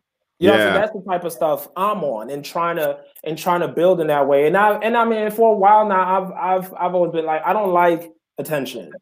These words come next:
Speaker 1: You know what I'm saying? People tell me that, "Man, you're in the wrong profession for somebody who does not like attention or people."
Speaker 2: Right.
Speaker 1: And I'm
Speaker 2: Right.
Speaker 1: like, "Yeah, I, you right, but I know how to do my job well."
Speaker 2: Right.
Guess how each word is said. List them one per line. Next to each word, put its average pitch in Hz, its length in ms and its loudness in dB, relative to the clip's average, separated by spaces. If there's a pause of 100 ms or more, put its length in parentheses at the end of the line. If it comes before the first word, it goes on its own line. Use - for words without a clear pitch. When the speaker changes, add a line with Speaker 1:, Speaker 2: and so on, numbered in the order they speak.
(160)
Speaker 1:
You 147 60 -4
know 160 140 4
what 156 80 0
I'm 156 40 -8
saying? 151 180 0 (200)
People 233 200 4
tell 202 120 4
me 190 80 8
that, 170 180 6
"Man, 160 220 4
you're 262 160 6
in 175 60 6
the 143 100 6
wrong 165 260 4
profession 180 480 2
for 135 120 -4
somebody 156 340 2
who 147 140 -2
does 147 200 4
not 156 220 2
like 143 380 4 (460)
attention 156 520 0
or 135 140 4
people." 151 400 0
Speaker 2:
Right. - 180 4 (340)
Speaker 1:
And 190 80 0
I'm 220 80 2
Speaker 2:
Right. 196 220 6
Speaker 1:
like, 180 140 -2
"Yeah, 208 340 4
I, 160 240 -4
you 196 220 -2
right, 220 400 2
but 180 400 4 (260)
I 165 100 2
know 208 140 2
how 196 100 0
to 180 120 2
do 170 100 -2
my 151 160 -4
job 147 460 2
well." 80 380 -10 (360)
Speaker 2:
Right. 90 480 0